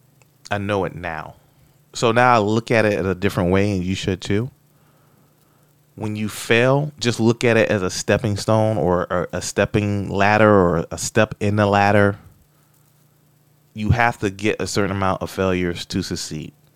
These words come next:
You can't be afraid of failure. You can't be afraid of not wanting to move forward.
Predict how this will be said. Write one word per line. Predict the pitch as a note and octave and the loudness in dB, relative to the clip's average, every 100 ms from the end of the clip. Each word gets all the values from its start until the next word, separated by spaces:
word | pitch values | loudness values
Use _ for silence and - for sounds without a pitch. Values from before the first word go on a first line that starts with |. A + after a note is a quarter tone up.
| _ _ _ _ _ _ _ _ _ _ _ _ _ _ - | _ _ _ _ _ _ _ _ _ _ _ _ _ _ -20
You | |
can't | C3 A#2 A#2 F#2 | -12 -4 -4 0
be | |
afraid | A2 - G#2 | -2 0 0
of | G2 | 0
failure. | - G2 F#2+ F#2 | 0 0 0 -2
You | F#2 E2+ | -4 -10
can't | - G#2 F2+ | -6 -6 -4
be | G2+ | -2
afraid | F#2 - F#2 F#2+ F#2 F2 - _ _ _ _ _ _ _ | -4 -4 -2 0 -2 -6 -12 _ _ _ _ _ _ _
of | F#2+ | -8
not | G2 F#2 - - _ _ _ _ - _ _ _ - - - _ _ _ _ _ _ _ _ _ _ | -2 -2 -2 -8 _ _ _ _ -20 _ _ _ -20 -20 -20 _ _ _ _ _ _ _ _ _ _
wanting | A#2+ G2+ G#2 G2 | 0 2 2 0
to | G2 | -2
move | F2+ G2 F#2+ | 0 0 -2
forward. | - F2 D#2 | -2 -2 -2